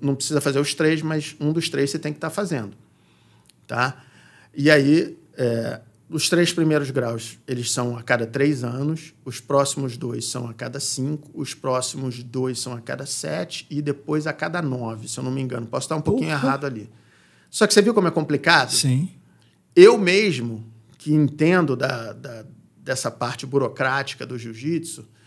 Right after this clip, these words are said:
Speaker 1: das regras, eu me confundo um pouco. Eu não sei se são três vezes cinco ou se são duas vezes... Acho que são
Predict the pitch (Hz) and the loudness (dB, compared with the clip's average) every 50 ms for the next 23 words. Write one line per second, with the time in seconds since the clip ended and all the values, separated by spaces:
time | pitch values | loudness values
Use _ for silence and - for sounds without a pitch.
0 | _ _ _ - 131 117 117 - - 139 156 165 160 143 127 123 123 120 - - | _ _ _ -8 -4 -4 -4 -4 0 2 4 6 6 4 4 0 -4 -6 -8 -12
1 | - - _ _ _ - 143 139 160 160 180 170 156 165 - 165 160 165 180 170 | -18 -20 _ _ _ 0 2 4 4 4 4 2 0 0 0 0 0 0 0 -2
2 | 175 - 151 143 147 147 147 - - 170 160 - - 165 147 156 - 170 185 180 | 0 0 -2 0 0 -2 -2 -2 -2 -2 -2 -2 -2 -4 -4 -4 -2 -2 -2 -2
3 | 151 147 156 156 143 143 127 - - - - 156 175 196 196 185 - - - _ | 0 0 -2 -2 -2 -4 -4 -4 -4 -4 -4 -4 -4 -4 -6 -8 -10 -16 -20 _
4 | _ _ _ _ _ _ _ _ _ _ _ _ _ _ _ _ _ _ _ _ | _ _ _ _ _ _ _ _ _ _ _ _ _ _ _ _ _ _ _ _
5 | _ _ _ _ _ _ - 135 127 - - 135 127 117 131 147 156 143 131 139 | _ _ _ _ _ _ -8 -6 -4 -2 -2 -2 -2 -2 0 0 -2 0 0 -2
6 | 139 131 127 117 - - 143 131 - - 151 139 139 | -2 -2 -4 -6 -8 -8 -8 -8 -6 -4 -4 -4 -6